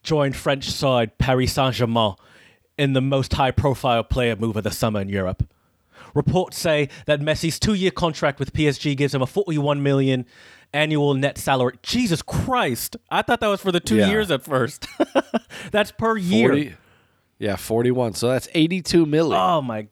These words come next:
Speaker 1: gosh!
Speaker 2: after two seasons.
Speaker 1: He probably also got some level of signing bonus and shit too.
Speaker 2: Right. Well, you know
Speaker 1: Um,
Speaker 2: what's crazy though, Jared?
Speaker 1: oh, including
Speaker 2: I read
Speaker 1: bonuses,
Speaker 2: that,
Speaker 1: that says.
Speaker 2: I read that Barcelona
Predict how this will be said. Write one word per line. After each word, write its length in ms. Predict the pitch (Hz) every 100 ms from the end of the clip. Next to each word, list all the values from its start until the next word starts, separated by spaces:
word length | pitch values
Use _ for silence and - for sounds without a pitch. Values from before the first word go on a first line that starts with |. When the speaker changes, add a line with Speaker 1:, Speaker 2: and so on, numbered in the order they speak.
| -
Speaker 1:
gosh! 500 | 156 156 120 104 95
Speaker 2:
after 240 | - 107
two 240 | - 160
seasons. 560 | 165 - 135 98 113 139
Speaker 1:
He 80 | 156
probably 340 | 165 185 175
also 240 | 151 151 135
got 200 | 131 -
some 260 | 135 131
level 300 | 127 123 117
of 100 | 107
signing 440 | - 113 117 113 95
bonus 440 | 98 95 95 -
and 100 | 98
shit 300 | - 110 98
too. 380 | - 110 98 98 -
Speaker 2:
Right. 320 | 104 92 - - - -
Well, 160 | 139 135
you 80 | 127
know 60 |
Speaker 1:
Um, 60 | 180
Speaker 2:
what's 140 | 165
crazy 380 | - 147 160 196
though, 160 | 185 175
Jared? 300 | 156 160 143
Speaker 1:
oh, 40 | 123
including 280 | - - 139
Speaker 2:
I 60 |
read 80 | 110
Speaker 1:
bonuses, 320 | - - 95
Speaker 2:
that, 140 | 92 87
Speaker 1:
that 40 |
says. 380 | 92 87 - - _ _ _ _ _ _ _ _
Speaker 2:
I 80 | 131
read 240 | 143 170 175
that 160 | 131
Barcelona 960 | 98 127 156 - 123 123 170 139 101 90